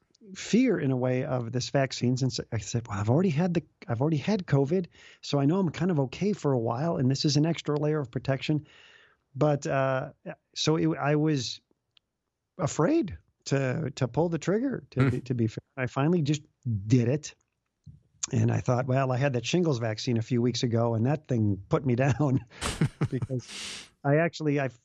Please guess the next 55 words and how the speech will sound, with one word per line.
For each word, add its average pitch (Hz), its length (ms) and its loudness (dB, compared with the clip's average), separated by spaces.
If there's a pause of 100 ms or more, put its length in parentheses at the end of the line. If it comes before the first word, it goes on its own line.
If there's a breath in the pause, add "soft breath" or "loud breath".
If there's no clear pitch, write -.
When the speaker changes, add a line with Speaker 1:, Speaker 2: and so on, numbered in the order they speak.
Speaker 1:
went 147 220 0
and 139 60 0
I 127 40 0
filed 143 280 0
a 120 40 -4
police 143 320 -2
report 120 440 -2 (200)
that 123 240 -4
I 117 220 2
was 120 240 0
at, 120 140 0 (140)
uh, 113 360 2
it 131 80 0
was 113 160 4
an 117 80 4
assault 143 340 2
with 123 120 0
a 117 60 0
deadly 131 300 -2
weapon, 135 320 -2
the 117 80 0
way 123 140 0
that 113 200 -2
the 113 120 -2
nurse 131 340 2
hit 151 180 -4
me 127 100 0
with 123 160 -4
that 101 280 0
<laughs> - 0 -
syringe. - 920 0
Speaker 2:
<laughs> - 40 4 (880)
Speaker 1:
She - 180 -8
was 123 200 0
trying 165 300 4
to 139 60 0
go 120 140 -4
through 143 300 0
my 131 220 0
arm. 135 360 0
It 120 80 -4
was, 98 400 -6
it - 60 -4
was 110 120 0
pretty 139 220 0
rough. 120 400 2
Speaker 2:
Yeah. 95 220 2 (320)
Speaker 1:
And 151 360 0 (220)
so - 180 0
this 170 200 2
was, 202 380 0
uh, 156 200 2
pretty 165 260 0
mellow. 147 460 2
And, 117 420 -2